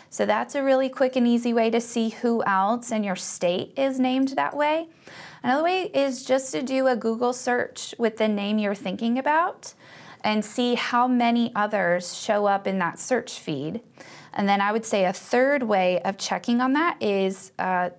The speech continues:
if you want to purchase a custom domain like GoDaddy or Google Domains or Namescheap or something like that,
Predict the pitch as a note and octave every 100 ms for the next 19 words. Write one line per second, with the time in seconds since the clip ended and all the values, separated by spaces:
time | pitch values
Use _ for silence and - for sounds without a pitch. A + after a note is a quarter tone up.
0 | _ _ - G3+ A3+ G#3 G3+ F#3+ - G#3
1 | - - G3 G3 A#3+ A#3+ - E3+ - F#3+
2 | G#3 - A3 G#3+ G3 F3+ F3 E3 E3+ B3
3 | D4 - D3+ - G3+ G#3+ G3+ G3+ G3+ G3+
4 | G3 G3 F#3+ E3+ E3 F3 A3 G#3+ G3+ G3
5 | F#3+ F#3 F3+ F3+ F3+ F3 F3 F3 D#3 F#3
6 | G#3+ G#3+ - - G#3 G3+ F#3 F#3 F#3 F#3+
7 | F3+ F3 F3+ F#3 F3